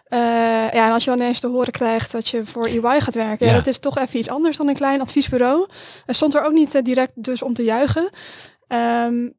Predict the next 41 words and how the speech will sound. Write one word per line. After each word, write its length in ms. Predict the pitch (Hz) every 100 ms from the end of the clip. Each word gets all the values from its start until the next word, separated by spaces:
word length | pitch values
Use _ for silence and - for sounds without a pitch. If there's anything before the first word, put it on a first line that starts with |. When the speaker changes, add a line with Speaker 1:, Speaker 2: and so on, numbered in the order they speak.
| _
Speaker 1:
maar 260 | - 269 277
ik 60 |
wilde 200 | 254 302
het 120 | 285 -
ook 120 | 320
wel 100 | 285
heel 120 | 269
graag 180 | 262 240
een 100 | 247
kans 260 | 285 311 -
geven. 540 | 202 208 254 359 370
En, 520 | - 233 233 233 233 -
ehm, 720 | 226 220 214 214 220 220 220 226 262 _ _
nou 200 | 277 311
ja, 180 | 277 214
ik 120 | 233
denk 240 | 269 269
de 80 | 269
vooroordelen 640 | - 285 294 269 262 254 220
die 200 | 240 247
ik 80 | 240
had, 300 | 262 320 -
dat 140 | 226
E 80 | 240
Y 280 | 220 226 233
best 120 | 233
wel 80 | 262
hiërarchisch 580 | 254 262 294 - 285 -
zou 180 | 262
zijn, 480 | 240 254 254 254 262
erg 300 | 220 262 240
corporate, 600 | - 269 269 254 247 254 240
misschien 260 | - 262
wel 180 | 247 240
een 60 | 233
beetje 200 | 240 214
bang 260 | 226 262
voor 100 | 247
ellebogenwerk. 880 | 240 277 240 247 247 240 240 247 269
Van, 140 | 110
Speaker 2:
Hmm. 180 | 107 85